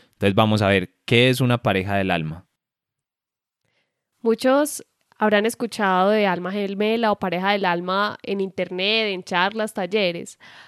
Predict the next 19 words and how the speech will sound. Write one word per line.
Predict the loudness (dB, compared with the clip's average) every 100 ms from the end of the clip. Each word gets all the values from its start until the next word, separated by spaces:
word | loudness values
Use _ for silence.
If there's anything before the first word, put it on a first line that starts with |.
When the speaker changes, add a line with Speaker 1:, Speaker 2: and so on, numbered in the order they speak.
| _
Speaker 2:
Aquí | -8 -4 0
nosotros | 2 4 2 2 2 -2 -14 _
les | 0 2
vamos | 2 2
a | -2
compartir | -4 -4 -4 -2 -4 -4
la | -2 0
definición | 2 0 -2 -2 -2
de | -2
pareja | -2 -2 0 0
del | 0
alma | 0 0 -2 -4 -4
desde | -4 -2 -2
nuestra | -4 -6 -2 0
vivencia | 2 0 -2 -4 -4 -4 -8 -8
y | -8
experiencia | -8 -12 -8 -4 -4 -6 -6 -8
como | -4 -4 -2
pareja. | 0 0 -2